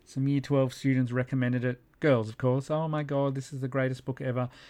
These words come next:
If you go on TikTok or YouTube and you type in The Song of Achilles, there are a lot of people talking about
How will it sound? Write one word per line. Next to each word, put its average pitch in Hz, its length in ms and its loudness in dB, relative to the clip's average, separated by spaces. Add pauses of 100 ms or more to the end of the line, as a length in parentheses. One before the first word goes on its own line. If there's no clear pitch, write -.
(140)
If 131 100 -4
you 156 80 -4
go 151 80 2
on 135 100 4
TikTok 135 560 0
or 120 180 -2
YouTube 127 520 -2
and 123 100 0
you 120 60 -2
type 123 280 -2
in 127 100 0
The 120 60 -2
Song 123 240 -2
of 113 100 -4
Achilles, 123 420 -2
there 120 160 -2
are 113 140 -2
a - 20 -2
lot 127 460 2
of 123 100 -2
people 123 240 -2
talking 123 260 -4
about 123 260 -4